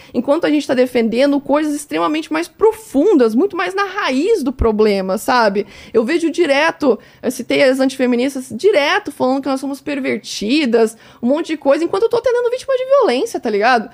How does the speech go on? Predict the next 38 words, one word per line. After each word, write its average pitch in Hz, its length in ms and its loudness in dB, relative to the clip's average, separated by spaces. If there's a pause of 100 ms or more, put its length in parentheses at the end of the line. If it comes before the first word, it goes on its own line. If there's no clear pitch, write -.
Enquanto - 240 -4
uma 381 80 -4
mulher 339 180 -2
tá 392 80 -4
chegando 349 260 -2
pra 330 120 -2
mim 330 80 -2
espancada, 392 1040 0 (160)
eu 247 80 -2
tô 330 100 0
lendo 349 220 0
mensagem 359 440 -2
feminista 359 440 -2
me 403 80 -2
chamando 392 220 -2
de 392 60 -12
pervertida. 427 880 0 (300)
Então, 285 160 2
tipo, 349 240 -2
é 349 80 2
isso 480 140 2
que 523 80 -2
eu - 20 0
quero 302 220 -2
bater 269 300 0
aqui 262 220 -4
hoje. 202 320 2 (220)
Na 571 80 2
realidade 523 480 4
material 508 400 4
da 523 100 0
classe 523 240 0
trabalhadora, 523 540 2
das 415 160 0
mulheres 466 400 0
que - 60 -18
são 494 120 -2
trabalhadoras, 254 800 0